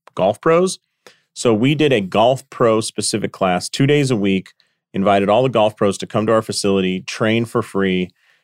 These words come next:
and we would, you know, work with them in that six week. It was awesome because we got twelve of them to come in at the same time. Um, but it's harder to have that hook, that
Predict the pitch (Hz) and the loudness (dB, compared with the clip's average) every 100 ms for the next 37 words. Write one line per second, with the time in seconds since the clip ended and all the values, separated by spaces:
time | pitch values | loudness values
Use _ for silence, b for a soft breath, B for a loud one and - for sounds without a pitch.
0 | _ 98 98 101 98 98 - _ - 101 | _ -2 0 2 2 -2 -4 _ -6 -2
1 | 90 95 110 110 104 98 92 92 80 - | 0 0 0 0 -2 -2 -2 -4 -4 -6
2 | 87 - - _ - 92 90 98 123 139 | -8 -10 -14 _ -8 -6 -4 -2 0 0
3 | 139 107 - 92 92 92 104 92 _ - | -2 -2 -2 -4 -4 -2 -2 -2 _ -16
4 | - 117 123 127 120 120 107 123 110 131 | -2 2 2 0 -2 -2 -2 -2 0 0
5 | 151 156 170 175 180 180 185 185 - _ | -2 -2 0 0 2 2 0 -2 -6 _
6 | b b b b b _ _ - 104 90 | b b b b b _ _ -2 0 2
7 | 85 85 82 - _ _ _ _ _ 110 | 0 -2 -6 -12 _ _ _ _ _ -6
8 | - 123 117 - 117 - - 135 165 170 | 2 2 2 -2 -6 -6 0 2 4 2
9 | 139 117 113 113 - - 127 139 101 87 | 0 0 0 0 -2 0 0 0 -4 -4